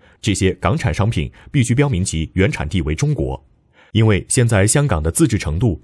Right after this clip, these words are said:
已经不足以合理获得与中国内地不同的待遇。十一日晚，对于特朗普政府再次炒作香港问题，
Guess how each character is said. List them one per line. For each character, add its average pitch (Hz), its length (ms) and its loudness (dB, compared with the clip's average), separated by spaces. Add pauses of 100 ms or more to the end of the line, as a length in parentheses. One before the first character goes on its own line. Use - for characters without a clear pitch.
已 95 100 -2
经 139 180 0
不 160 140 2
足 104 180 2
以 85 220 -2
合 117 200 2
理 104 120 0
获 85 180 0
得 73 360 -2
与 92 180 4
中 165 160 2
国 90 160 2
内 127 160 2
地 85 140 0
不 151 160 0
同 73 200 -6
的 104 80 -2
待 117 180 0
遇。 76 200 -4 (1400)
十 - 160 -2
一 160 140 2
日 135 100 4
晚， 71 300 0 (400)
对 120 160 4
于 107 80 2
特 120 120 -4
朗 143 160 4
普 - 140 -2
政 92 160 0
府 78 300 -6
再 151 180 2
次 104 100 -2
炒 73 220 -4
作 101 180 0
香 135 160 0
港 80 140 -2
问 78 140 -2
题， 71 260 -8